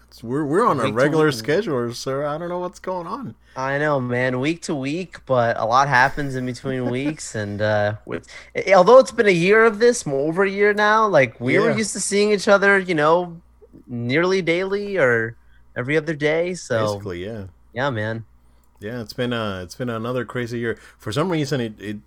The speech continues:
Speaker 1: this year feels like it's actually going by faster than last year. It's weird.
Speaker 2: I agree.
Speaker 1: Uh, I think it's just a mix of being sorta kinda back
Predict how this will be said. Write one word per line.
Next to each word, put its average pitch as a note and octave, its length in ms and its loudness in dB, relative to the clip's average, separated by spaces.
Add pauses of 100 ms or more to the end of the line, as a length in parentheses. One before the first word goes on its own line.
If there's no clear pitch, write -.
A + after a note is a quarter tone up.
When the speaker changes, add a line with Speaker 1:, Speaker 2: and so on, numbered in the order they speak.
(160)
Speaker 1:
this A#2+ 200 -2
year A#2+ 140 0
feels G#2+ 600 -6 (320)
like F#2+ 160 -8
it's G2+ 140 -10
actually A2+ 340 -2
going G#2 500 -4 (380)
by G2+ 240 -2
faster F#2 920 -10
than E2+ 340 -12
last G2 360 -8
year. C2+ 240 -18 (100)
It's F#2+ 180 -16
weird. G2+ 400 -8
Speaker 2:
I A#2+ 120 -2
agree. G2 300 -6 (220)
Speaker 1:
Uh, G2+ 180 -8
I G#2 140 -4
think D#3 200 0
it's C3+ 120 -2
just C#3 260 -4
a A#2+ 60 0
mix G#2 400 -4
of G#2 300 -4 (640)
being A2+ 460 -4 (100)
sorta A2 520 -4
kinda A2 460 -6
back G2 600 -6